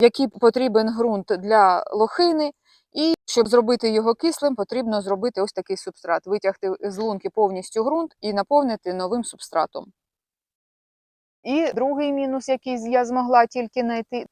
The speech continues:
це те, що тирса витягує азот з ґрунту, коли перепріває. Ну, знову ж таки, е, перепріває, також читала статтю, що перепріває тирса завдяки, е,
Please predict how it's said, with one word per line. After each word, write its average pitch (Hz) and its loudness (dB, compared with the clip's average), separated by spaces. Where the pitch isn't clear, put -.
це 233 2
те, 294 2
що 240 0
тирса 247 2
витягує 220 2
азот 208 0
з 196 -10
ґрунту, 214 -4
коли 196 -2
перепріває. 190 -4
Ну, 262 2
знову 226 -2
ж - -20
таки, - -16
е, - -12
перепріває, 262 4
також 254 4
читала 214 0
статтю, 208 -6
що 233 -4
перепріває 254 2
тирса 254 -4
завдяки, 220 -2
е, 254 -8